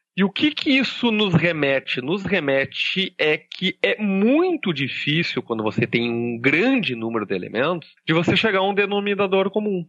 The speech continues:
Sempre. Então, às vezes, você tem que ter a confiança de que mesmo que você não concorde plenamente do que tá achando, que no teu colega que tá trabalhando contigo e ele que tá desenvolvendo aquela determinada parte,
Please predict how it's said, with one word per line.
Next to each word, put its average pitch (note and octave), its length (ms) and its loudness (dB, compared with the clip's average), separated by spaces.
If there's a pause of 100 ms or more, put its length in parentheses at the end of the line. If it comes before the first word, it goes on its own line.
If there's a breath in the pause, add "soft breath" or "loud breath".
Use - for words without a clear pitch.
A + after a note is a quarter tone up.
(120)
Sempre. E3 640 -2 (240)
Então, A#3+ 180 2
às G#3 260 -2
vezes, C#3+ 720 -2
você C3 400 -4 (120)
tem A3 420 -2 (160)
que D3 300 -6 (280 loud breath)
ter C#3 240 0
a A#2+ 80 0
confiança D#3+ 1300 -2
de A2+ 200 -2
que A#2 200 -4
mesmo F3+ 600 -2
que D#3 160 -4
você C#3 360 -2
não C3 160 0
concorde B2 600 -2
plenamente D3 840 0
do B2 120 -4
que A2+ 120 -12
tá G#2+ 180 -2
achando, D3 560 -2
que - 260 -4
no C3+ 140 0
teu G3+ 340 0
colega C3+ 500 0
que A#2 100 -12
tá A2+ 140 -4
trabalhando A#2 460 -2
contigo A2 520 -6
e G#2+ 120 2
ele F#3 360 2
que - 140 -8
tá C3 160 -2
desenvolvendo A2+ 720 -4
aquela G2+ 340 0
determinada G2 640 -2
parte, B2+ 500 -2